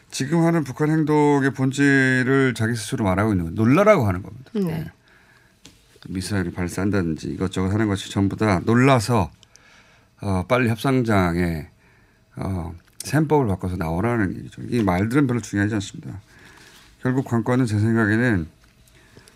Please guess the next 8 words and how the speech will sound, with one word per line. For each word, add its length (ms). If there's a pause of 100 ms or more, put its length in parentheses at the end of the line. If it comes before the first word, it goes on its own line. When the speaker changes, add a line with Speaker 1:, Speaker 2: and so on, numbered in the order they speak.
Speaker 1:
북한 240
김정일 300
위원장이 420
이제 80
연말이라고 680
시한을 640 (880)
정했는데 920 (400)
보통 840